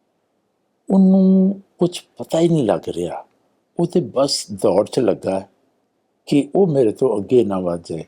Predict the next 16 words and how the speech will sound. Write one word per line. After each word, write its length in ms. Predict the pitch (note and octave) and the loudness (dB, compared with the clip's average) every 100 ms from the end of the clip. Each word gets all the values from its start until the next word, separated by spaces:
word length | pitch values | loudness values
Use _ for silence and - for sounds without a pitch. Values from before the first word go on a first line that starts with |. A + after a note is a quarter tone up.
| _ _ _ _ _ - | _ _ _ _ _ -12
ਸਾਡੀ 380 | - E3+ D#3 | -2 -2 -2
ਜਿਹੜੀ 280 | E3+ F3 F3 | -2 0 0
ਦੌੜ 500 | C3+ G2+ E2+ B2+ D3 | 0 0 4 4 4
ਹੈ 80 | G2 | 2
ਨਾ, 300 | F2+ G2 F2 _ _ _ _ _ _ _ _ _ _ _ _ E3+ | 0 -8 -8 _ _ _ _ _ _ _ _ _ _ _ _ 0
ਉਹਨੇ 160 | F3+ | 2
ਸਾਡੀ 360 | E3+ D3+ B2+ C3+ | 2 -2 0 -4
ਮੱਤ 420 | G2+ E2+ F2 - | -2 -4 -6 -8
ਤੇ 180 | - C3+ | 0 0
ਮਾਰ 300 | F#2+ D#2 E2 | 2 0 0
ਹੀ 80 | A#2+ | 2
ਦਿੱਤੀ 480 | A2+ - - A2 | 0 -2 0 0
ਹੈ। 220 | F2+ F#2 F2+ _ _ _ - | 0 -2 -8 _ _ _ -16
ਸਾਡਾ 680 | - - - C3+ D#3 D#3 D3 | -12 -8 -8 -8 -2 0 -2
ਸਾਰਾ 680 | - - - A#2+ C#3+ D3+ C#3+ | -6 -10 -6 -2 0 0 0
ਕੁਛ, 480 | - F#2 - - | -2 -6 -6 -12